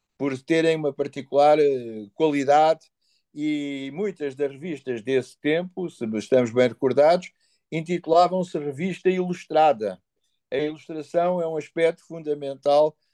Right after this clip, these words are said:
da própria, da própria revista. Eh, e é essa graça que joga, e com, como aliás o grafismo também, é essa gra-, essa graça entre a ilustração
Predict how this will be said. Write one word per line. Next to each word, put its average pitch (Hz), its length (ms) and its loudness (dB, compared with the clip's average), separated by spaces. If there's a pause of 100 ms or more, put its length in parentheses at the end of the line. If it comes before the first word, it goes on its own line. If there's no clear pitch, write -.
(340)
da 139 240 -4
própria, 151 760 0 (600)
da 113 100 -12
própria 156 460 -4
revista. 101 480 -14 (680)
Eh, 143 640 6
e 135 180 -2
é 151 60 2
essa 160 340 0
graça 151 680 -4
que - 80 -20
joga, 131 640 4
e 107 140 -14
com, 110 220 -14
como 123 200 -2
aliás 117 260 0
o 120 60 -16
grafismo 131 640 -6
também, 131 560 2 (460)
é - 80 -2
essa 156 280 0
gra-, 147 320 0 (180)
essa 143 360 -4
graça 143 400 -4
entre 135 220 -10
a - 40 -6
ilustração 135 920 0